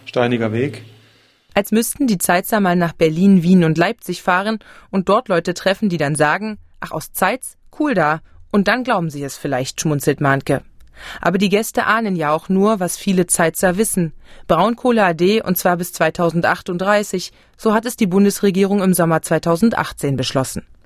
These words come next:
Speaker 2: Für Zeitz am südlichen Zipfel von Sachsen-Anhalt bedeutet das Strukturwandel schon wieder. An den letzten hat man hier keine guten Erinnerungen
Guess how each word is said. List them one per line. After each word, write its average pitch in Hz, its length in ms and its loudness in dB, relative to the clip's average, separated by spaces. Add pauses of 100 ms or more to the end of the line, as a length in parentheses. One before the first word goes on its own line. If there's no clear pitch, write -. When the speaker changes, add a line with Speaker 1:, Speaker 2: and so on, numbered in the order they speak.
(240)
Speaker 2:
Für - 220 -2
Zeitz 170 340 0
am 175 120 0
südlichen 185 460 0
Zipfel - 380 -2
von 196 180 -2
Sachsen-Anhalt 180 800 -2
bedeutet 160 400 0
das 175 280 -2 (120)
Strukturwandel 190 840 -2 (140)
schon 240 280 -2
wieder. 151 280 -4 (560)
An 151 140 -2
den 135 140 2
letzten 202 420 0
hat 196 140 0
man 190 120 0
hier 196 120 0
keine 226 300 0
guten 190 260 -2
Erinnerungen 190 640 0